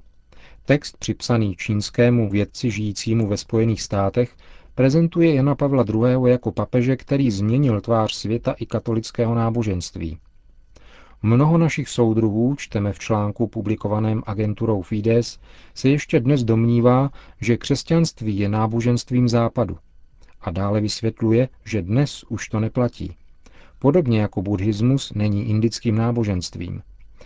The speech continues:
Na základě statistik z roku devatenáct set devadesát osm dovozuje, že tři čtvrtiny katolíků žije v rozvojových zemích.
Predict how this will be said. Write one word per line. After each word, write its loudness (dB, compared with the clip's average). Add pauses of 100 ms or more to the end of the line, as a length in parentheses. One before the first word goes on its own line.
(220)
Na 2
základě 2
statistik -4
z -4
roku -4
devatenáct -2
set -6
devadesát -2
osm -4
dovozuje, 0 (360)
že 2
tři -4
čtvrtiny -2
katolíků 0
žije 2
v -2
rozvojových 0
zemích. -2